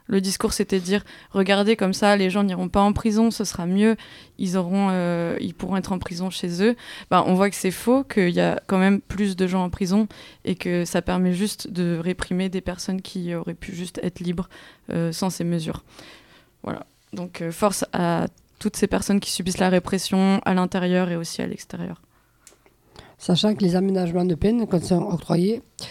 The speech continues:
Speaker 2: ça permet de mieux serrer les gens. Et c'est là où se trouve le plus gros taux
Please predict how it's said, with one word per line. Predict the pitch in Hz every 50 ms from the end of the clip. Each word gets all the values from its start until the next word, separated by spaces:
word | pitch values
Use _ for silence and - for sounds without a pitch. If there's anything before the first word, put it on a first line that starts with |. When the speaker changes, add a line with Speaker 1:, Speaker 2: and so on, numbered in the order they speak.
| - - - - -
Speaker 2:
ça | - - - -
permet | 156 196 185 185 196 208 208 202
de | 180 160 180 180 180 175 175 175 175 170 170
mieux | 175 180 185 185 180 180 175 175 175 175 170 160 160 165 160
serrer | 151 - - - 190 185 190
les | 185 180 170
gens. | 160 185 208 247 247 - - - - - - - -
Et | 165
c'est | 147 - - 190 185 175 175 175 175 175 170 170 165
là | 180 196 208 - 226
où | 214 196
se | 175 - 196
trouve | - - - 208 185 175 160 - _ - - - -
le | 175 160
plus | - 196
gros | 196 196 190 190 180
taux | - 226 247 262